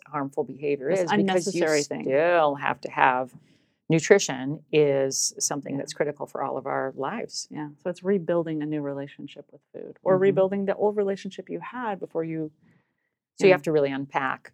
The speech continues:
Speaker 1: the old stuff in order to
Speaker 2: Mm-hmm.
Speaker 1: create the new habits.
Speaker 2: Some. I wouldn't say that, you know, I don't totally follow the therapy model of, like, "Let's go into why all this happened and, you know,
Speaker 1: Mm-hmm.
Speaker 2: dig it all out." Not necessarily.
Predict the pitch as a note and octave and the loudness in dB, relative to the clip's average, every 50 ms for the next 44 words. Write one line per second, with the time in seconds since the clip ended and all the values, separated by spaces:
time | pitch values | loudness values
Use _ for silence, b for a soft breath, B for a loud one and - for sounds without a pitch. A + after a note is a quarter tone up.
0 | _ - C#3+ C#3+ - C#3+ C#3 C3+ C3 - - - C#3+ B2 A2 - - - - - | _ -10 -8 -6 -2 -2 -2 -2 -2 -4 -4 -4 -4 -4 -4 -6 -10 -16 -14 -10
1 | - D3+ D3+ D3 D3 D3 C#3+ C#3+ - - - D3 - - D#3+ D3 - - - - | -8 -8 -6 -4 -4 -2 -2 -2 -4 -6 -10 -10 -8 -6 -6 -6 -6 -6 -10 -10
2 | - C#3 C#3+ C#3 C3+ C3 B2+ B2+ C3 C3+ C3 - C#3+ C#3 - - - - - - | -10 -8 -8 -6 -6 -6 -6 -8 -8 -10 -8 -6 -4 -4 -4 -6 -10 -10 -8 -8
3 | - - _ _ - - - - G4+ F#4 A#3 F3+ D3+ C#3+ C#3+ - - - A#3 A#3+ | -8 -8 _ _ -20 -12 -6 -2 0 2 2 2 0 -2 -2 -4 -4 -2 -2 -2
4 | C4 C#4+ C#4 C4+ B3+ - - A3+ G#3 G3+ G3+ G3+ F3+ F3+ E3 D3 - - _ _ | -2 0 -2 -2 -2 -2 0 2 2 2 2 2 0 0 0 -2 -2 -6 _ _
5 | _ _ _ - E3+ D#3+ D3+ D3 C#3 - D#3+ D#3 - - F3 F3 F3+ F3 - _ | _ _ _ -14 -8 -6 -6 -6 -6 -8 -12 -14 -12 -10 -8 -8 -8 -10 -12 _
6 | _ _ _ _ _ - F3 E3+ E3+ E3 E3 - D#3+ D#3+ D#3 D#3 D#3 - D3 C#3+ | _ _ _ _ _ -6 -4 -4 -4 -4 -4 -4 -4 -2 -2 -2 -2 -4 -6 -4
7 | - D#3+ D#3 D#3+ D#3 - G3 F3+ F3+ F3 F3+ F3 F3 E3 D#3+ D#3+ D3 - - B3+ | 0 2 2 2 2 0 -4 -4 -2 -2 -2 -2 -4 -4 -6 -6 -8 -8 -10 -14
8 | - - - F4 E4 E4 D#4 C#4 B3+ A#3+ A3 A3 A3+ A#3 A#3 - G#3+ A3+ A3 G3+ | -14 -12 -8 -4 -2 0 0 0 0 0 -2 -2 -2 -2 -2 0 0 0 0 0
9 | G3 - G#3 G#3 G#3 - G3 F3+ E3+ E3+ D#3+ D#3 D3 C#3+ - E3+ E3+ D3 C3+ C3+ | -2 0 0 0 0 0 -2 -4 -4 -4 -4 -4 -4 -4 -4 -2 0 0 0 0
10 | - F#3 F#3 F3+ E3+ E3 D#3+ E3+ F3 F3 - - F#3 F#3+ - F#3+ F#3+ - F3+ - | 0 0 0 0 0 -2 -2 -4 -6 -8 -8 -10 -10 -10 -10 -12 -14 -14 -10 -4
11 | G#3 G#3 G#3 F#3+ E3+ D3 D3 | -2 0 0 0 0 -2 -4